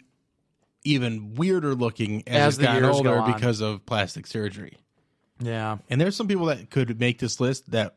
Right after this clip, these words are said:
Speaker 1: in their youth would not make this list, but because of bad plastic surgery, could be on the list. Like, Courtney Cox could be an honorable mention because she's gotten some bad, uh,
Speaker 2: Yeah.
Speaker 1: plastic surgery.
Speaker 2: Yeah.
Speaker 1: That's, that's a shame 'cause she was so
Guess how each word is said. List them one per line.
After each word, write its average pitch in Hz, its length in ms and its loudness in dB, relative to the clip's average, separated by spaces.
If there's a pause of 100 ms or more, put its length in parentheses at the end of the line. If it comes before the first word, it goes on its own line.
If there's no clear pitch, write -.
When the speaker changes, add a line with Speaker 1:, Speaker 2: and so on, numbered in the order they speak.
(360)
Speaker 1:
in 113 160 -2
their 104 100 -2
youth 113 380 0
would 107 160 -2
not 113 240 0
make 139 160 -2
this 139 200 -6
list, 151 220 -2
but 98 140 -8
because 104 320 -4
of 101 120 -8 (400)
bad 110 240 0
plastic 107 380 -6
surgery, 143 580 -2 (1300)
could 127 140 0
be 120 100 2
on 107 100 -2
the 104 60 -4
list. 104 200 -6
Like, 110 120 -10
Courtney 135 320 -2
Cox 120 320 -2
could 104 140 -6
be 101 120 -2
an 95 160 -6
honorable 101 400 -4
mention 95 360 -8
because 101 220 -12
she's 110 200 -8
gotten 104 220 -12
some 104 160 -14
bad, 104 240 -10 (540)
uh, 101 260 -8
Speaker 2:
Yeah. 104 180 -12
Speaker 1:
plastic 101 320 -8
surgery. - 480 -18 (480)
Speaker 2:
Yeah. - 300 -20
Speaker 1:
That's, - 160 -14
that's 110 300 -6
a 107 40 -12
shame 107 240 -12
'cause 110 120 -16
she - 140 -12
was 107 120 -16
so 127 200 -14